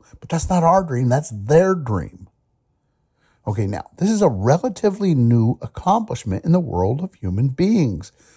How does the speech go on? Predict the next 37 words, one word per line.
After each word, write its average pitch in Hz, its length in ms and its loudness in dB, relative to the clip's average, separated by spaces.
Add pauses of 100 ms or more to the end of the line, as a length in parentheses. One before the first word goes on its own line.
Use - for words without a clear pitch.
(240)
Two 277 180 6
hundred 240 440 -2
years 269 240 -2
ago, - 440 -8
just - 280 -6
two 262 200 -2
hundred 233 300 0
years 269 220 -2
ago, 135 140 2
this 160 240 -4
level 165 340 2
was 180 220 0
reserved 113 640 -2
for - 340 -4
the 185 100 2
best 107 360 0
of 202 80 0
the 220 80 -2
best 104 340 -2
of 190 100 -4
the 214 100 0
best. 220 540 -2 (1000)
But 156 120 -4
the 170 120 -4
Industrial 175 560 2
Revolution 151 680 0
has 117 240 -6
made 147 460 2 (480)
and 127 240 0
changed 131 480 -2
the 160 80 0
world 147 480 2
and 147 100 -2
made 202 200 4
us 190 120 -6
all 208 180 4
rich. 220 540 -2